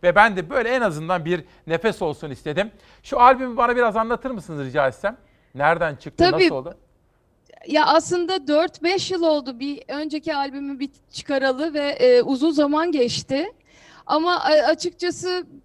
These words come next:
Speaker 2: müzik biriktirmek, şarkı biriktirmek öyle hızlı olmuyor. E, aradan bir dört yıl geçti. Tam başladık, stüdyolara girdik, pandemi patladı.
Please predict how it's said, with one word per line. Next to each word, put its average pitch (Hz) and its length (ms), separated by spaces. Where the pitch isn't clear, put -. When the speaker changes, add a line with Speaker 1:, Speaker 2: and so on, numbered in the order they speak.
Speaker 2:
müzik 294 420
biriktirmek, 330 640
şarkı 294 440
biriktirmek 320 540
öyle 302 200
hızlı 302 400
olmuyor. 269 600
E, 269 160
aradan 302 500
bir 285 120
dört 339 300
yıl 277 200
geçti. 277 440
Tam 403 320
başladık, 330 500
stüdyolara 320 600
girdik, 339 680
pandemi 311 460
patladı. 220 680